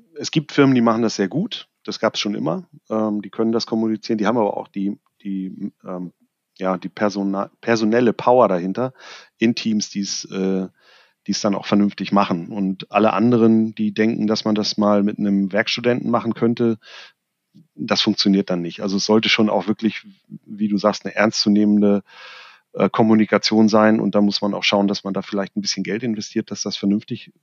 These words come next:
wird. In dem Fall, über den wir hier reden, geht's ja auch darum, nicht einfach nur das Ganze auch in Deutschland, äh, als Arbeitnehmermarke bekannt zu machen, dass man ein toller Arbeitnehmer ist im Vergleich, sondern, ähm, da geht's ja jetzt sogar darum, das auch vielleicht sogar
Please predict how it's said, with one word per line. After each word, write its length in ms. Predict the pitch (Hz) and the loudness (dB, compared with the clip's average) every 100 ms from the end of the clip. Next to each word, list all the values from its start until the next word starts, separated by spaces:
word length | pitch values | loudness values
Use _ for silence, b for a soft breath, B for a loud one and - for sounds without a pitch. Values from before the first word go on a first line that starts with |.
| _ | _
wird. 280 | 120 139 - B B B B _ _ _ _ _ _ _ | 2 2 2 B B B B _ _ _ _ _ _ _
In 100 | 123 | 2
dem 180 | 110 113 | 4 6
Fall, 240 | - 120 117 | 6 6 6
über 260 | - 113 | 4 4
den 220 | 110 104 | 4 4
wir 80 | 104 | 4
hier 180 | 120 117 | 4 4
reden, 340 | 113 117 113 | 4 4 2
geht's 260 | 107 113 - | 2 0 0
ja 100 | 104 | -2
auch 100 | 104 | -2
darum, 300 | - 107 107 | 2 4 6
nicht 180 | 107 113 | 4 0
einfach 220 | 104 101 | -2 0
nur 120 | 104 | 0
das 160 | 101 - | 0 0
Ganze 300 | 101 101 104 | 0 0 0
auch 220 | 98 - - _ | -2 -6 -18 _
in 160 | - 101 | 0 2
Deutschland, 640 | 98 127 - 147 107 - - | 4 2 2 -2 -4 -8 -8
äh, 180 | 104 110 | -6 -4
als 460 | 101 98 - - _ | -4 -4 -6 -10 _
Arbeitnehmermarke 880 | 101 98 95 101 101 92 90 92 98 | 0 2 2 2 2 2 0 -2 -6
bekannt 360 | 95 98 92 | -2 -2 0
zu 140 | - 98 | -2 -2
machen, 420 | 95 117 156 151 | -2 -2 -4 -6
dass 320 | 101 - - | -8 -8 -8
man 140 | - 101 | -6 -4
ein 160 | 110 | -6
toller 340 | - 98 104 101 | -6 -2 0 0
Arbeitnehmer 500 | 104 101 101 101 95 | -4 -4 -2 -2 0
ist 280 | 143 - B B B B | -2 -2 B B B B
im 140 | - 95 | -6 -4
Vergleich, 380 | 95 92 98 | -4 -2 -2
sondern, 480 | - 104 107 104 104 - | 0 2 2 2 -2 -6
ähm, 340 | 107 104 101 | -6 -4 -2
da 100 | 101 | -2
geht's 220 | 101 113 | -2 2
ja 60 | 107 | 4
jetzt 160 | 104 - | 4 4
sogar 180 | 107 | 4
darum, 260 | 104 104 110 | 4 6 6
das 180 | 107 - | 6 2
auch 160 | 107 | -2
vielleicht 300 | - 110 104 | 0 2 2
sogar 300 | - 104 98 | 2 2 0